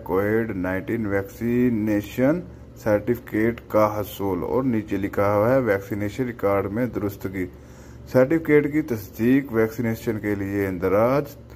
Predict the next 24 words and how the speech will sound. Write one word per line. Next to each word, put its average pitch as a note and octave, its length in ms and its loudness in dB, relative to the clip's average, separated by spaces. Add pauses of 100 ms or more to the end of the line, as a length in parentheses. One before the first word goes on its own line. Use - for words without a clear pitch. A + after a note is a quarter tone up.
(360)
बैरून B2 240 4
मुल्क, C#3+ 340 4
मुल्क B2+ 300 4 (180)
वैक्सीनेशन A2+ 640 -2 (140)
का G2+ 180 4 (200)
इंदराज G2+ 440 0
करें। G2 400 -2 (300)
हम B2+ 220 0 (200)
करेंगे C3 480 6
वैक्सीनेशन B2 840 0 (600)
सर्टिफिकेट B2 760 4 (120)
का A#2 160 6 (180)
हसूल, G#2+ 540 -4 (720)
तो G#2 60 -6
हम C3+ 280 4 (400)
करेंगे C3 320 6
उसके B2+ 280 2
ऊपर C3 340 4
क्लिक C#3+ 440 0 (760)
और D#3+ 120 8 (140)
क्लिक D#3 300 2
करने C3 280 4
के C3+ 180 4
बाद C3 480 4